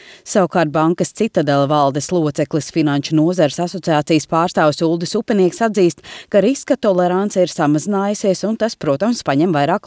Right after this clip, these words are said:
laika. Ir situācijas, kad informācija par klientu no dažādiem reģistriem var iegūt ātri, bet reizēm jāuzdod papildus jautājumu pašam klientam, un tas jau ilgst ilgāk. Uldis Upenieks stāsta, kuru nozaru,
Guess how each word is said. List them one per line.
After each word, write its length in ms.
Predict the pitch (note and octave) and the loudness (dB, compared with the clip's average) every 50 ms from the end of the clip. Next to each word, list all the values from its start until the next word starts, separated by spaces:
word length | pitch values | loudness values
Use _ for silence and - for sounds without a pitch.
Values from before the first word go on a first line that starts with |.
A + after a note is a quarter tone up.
| A#3+ | 0
laika. 320 | A3+ G#3 G3+ F#3+ - - C3+ - - - - - - - - - | 2 4 2 2 2 0 -4 -6 -8 -14 -16 -14 -14 -14 -10 -2
Ir 160 | - C#4 D4+ | 0 0 0
situācijas, 720 | - - E4 D#4+ - D#4+ D4 C#4 B3+ - - C4 A#3+ G#3+ - | 2 0 -2 0 2 0 0 0 0 0 0 0 0 -2 -2
kad 220 | - A3+ F#3+ - - | -2 -4 -4 -2 0
informācija 720 | A3 B3 C#4+ - C#4+ G#3+ G3 G3 F3+ F3+ - - F3+ E3+ | 0 2 2 2 2 0 2 2 0 0 0 0 -2 0
par 160 | - F#3 F3 | 0 -2 -4
klientu 540 | - - A3 A3 G#3 F#3 D#3+ D#3+ - E3+ D#3+ | -2 -2 -2 2 2 4 2 2 2 2 2
no 140 | E3+ E3 D#3 D#3 | 4 2 2 2
dažādiem 560 | D#3 F3+ F#3 E3+ E3+ D#3 D3+ D3+ D#3 D#3+ E3 F3+ | 2 0 0 2 0 0 2 2 2 2 2 0
reģistriem 480 | G#3 G3 D#3 D3 - - D#3+ D3 C#3+ D3 | 0 -2 -4 -6 -4 -2 0 2 2 2
var 160 | C#3 C#3+ E3 | 0 2 0
iegūt 400 | E3 D3+ C#3+ D3 C#3+ C#3+ - D3+ | 0 0 0 -2 -2 0 0 0
ātri, 400 | D#3 E3+ F#3 A3 C#4+ - D#4+ D#4+ | 0 2 2 0 0 0 -2 -2
bet 320 | A#3+ F3 F#3 C#4 - C4+ A3+ | 0 0 0 0 2 2 2
reizēm 320 | G3+ G3+ - C#4 C#4+ A#3 | 2 4 4 2 4 4
jāuzdod 400 | F3+ D3+ D3+ F3+ F3+ - A#3+ A3+ - - | 4 4 2 0 0 0 -2 0 0 -4
papildus 400 | D3+ - - A#3+ G#3+ F#3 - E3 | -4 -2 -2 -4 -2 0 0 0
jautājumu 400 | C3+ D3 - F#3+ F#3 G3+ G3+ - | 0 2 2 2 0 0 0 -2
pašam 320 | - C3 - - A3+ A3+ | -2 -4 -2 -4 -4 -4
klientam, 560 | - - A3+ F3+ D3 B2+ A#2+ A#2 - B2+ A#2+ A#2 - - - - | 0 0 2 2 2 2 0 -2 -2 -2 -2 -4 -6 -14 -14 -4
un 160 | - D#3 D3 | -2 -2 0
tas 240 | - C#3 F3+ - - | 0 -2 -4 -2 -2
jau 160 | C4 B3+ B3 | 0 0 0
ilgst 560 | - - - D#3+ D3+ - - - - - F3 | -2 0 0 2 2 2 0 -4 -2 0 2
ilgāk. 400 | D3+ C#3 B2+ B2+ B2 A#2 - - - - - - - - - | 2 2 2 0 0 -2 -2 -4 -12 -16 -16 -16 -12 -6 -4
Uldis 320 | E3+ F#3+ A#3 A3 B3 - - D#4+ | -2 -2 0 -2 0 0 0 0
Upenieks 480 | D4 - G3+ E3+ D3 C3+ C3+ - - | 2 2 2 2 2 2 0 -4 -6
stāsta, 480 | - - F#3+ E3+ D#3 D3+ - - D3+ C3 C3 D#3 | -2 0 2 2 2 0 0 -2 -4 -4 -4 -6
kuru 320 | - - F#3+ A#3+ C4 D#4 | -4 -2 0 2 4 4
nozaru, 640 | C#4 G#3+ E3 D3+ E3 E3+ - G#3 G#3+ A3+ B3+ A#3+ | 4 4 4 2 0 0 2 2 2 2 0 -2